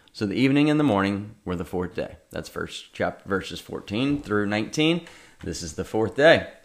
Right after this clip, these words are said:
And God said that it was good. He said this again. He said this for every day so far except for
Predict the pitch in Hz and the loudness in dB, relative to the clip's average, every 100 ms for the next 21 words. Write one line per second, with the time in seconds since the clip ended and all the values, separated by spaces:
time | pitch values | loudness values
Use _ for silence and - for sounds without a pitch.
0 | - - - 123 104 95 90 98 92 92 | -20 -16 -4 2 4 4 2 0 0 0
1 | 95 - 107 139 165 - - _ _ - | -2 2 4 4 2 -6 -14 _ _ -12
2 | - 254 110 - - - - - 92 98 | 6 8 8 2 -18 -14 -12 -4 -2 -2
3 | 98 117 151 92 82 82 92 92 90 - | -2 4 4 4 -2 -4 -2 -2 -4 -2
4 | 92 95 98 101 101 104 - 107 120 98 | 0 0 2 2 0 -2 0 0 0 0
5 | 110 107 - 117 127 | -2 -2 0 -2 -2